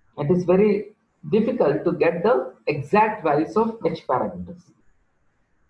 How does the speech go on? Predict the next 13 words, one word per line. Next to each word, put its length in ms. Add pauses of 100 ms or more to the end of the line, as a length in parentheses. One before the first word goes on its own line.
(640)
Also, 400
the 100
H 200
parameters 580
approach 460 (480)
gives 280
correct 400
answers 420
for 140
small 500
A 160
C 140
signals. 480